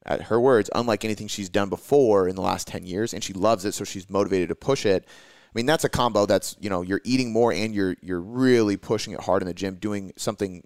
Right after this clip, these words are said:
novel, which is a new stimulus. New stimulus is gonna, is go-, it will shock new growth. Um, but a new stimulus doesn't count if it's new for four weeks, right? Like, I'm seeing some crazy gains right now because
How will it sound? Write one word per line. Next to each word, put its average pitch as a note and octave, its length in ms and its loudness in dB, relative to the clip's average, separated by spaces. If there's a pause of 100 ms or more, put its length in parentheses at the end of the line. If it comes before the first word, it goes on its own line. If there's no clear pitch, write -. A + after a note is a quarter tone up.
novel, F#2 540 -2
which F2 180 -6
is E2+ 120 -10
a F2+ 40 -4
new G#2+ 220 -4
stimulus. F2+ 480 -6 (320)
New E3 180 0
stimulus C3+ 440 -2
is A2 80 -8
gonna, G#2+ 320 0
is F#2 240 0
go-, A#2 100 0 (100)
it - 200 -2
will C3+ 200 4
shock G#2 300 -2
new G2 80 -10
growth. D#2 320 -2 (480)
Um, F2+ 400 -2
but A2+ 560 0
a A2 100 2
new C#3 260 -2
stimulus C3+ 500 -2
doesn't A2 260 -2
count G#2+ 240 -2
if G2+ 100 -4
it's F#2 180 -6
new G2+ 500 0 (240)
for F2+ 100 -8
four E2 160 -4
weeks, - 340 -12
right? E2+ 220 -2
Like, F2+ 240 -2 (460)
I'm C#3 180 0
seeing D3 260 -4
some G#2+ 180 -8
crazy A#2 500 0
gains G#2+ 280 -4
right E2 160 0
now A2+ 300 0
because G2 800 0